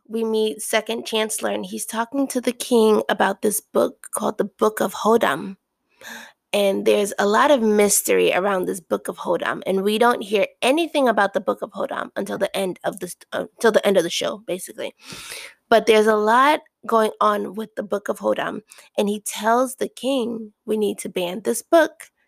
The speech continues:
and ban a few others along with it." And so he creates a, um, book ban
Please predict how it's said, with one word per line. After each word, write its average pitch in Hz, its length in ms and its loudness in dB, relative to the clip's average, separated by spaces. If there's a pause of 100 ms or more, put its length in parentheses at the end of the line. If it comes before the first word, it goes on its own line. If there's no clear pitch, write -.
(680)
and 214 200 2
ban 208 260 2
a 196 60 -2
few 214 260 -2
others 170 460 0
along 175 360 -2
with 269 240 2
it." - 180 -8 (1080)
And 226 140 4
so 208 580 4 (280)
he 233 140 -8
creates 233 880 -2 (160)
a, 214 260 0 (120)
um, 180 520 -6 (600)
book 233 220 2 (260)
ban 180 460 2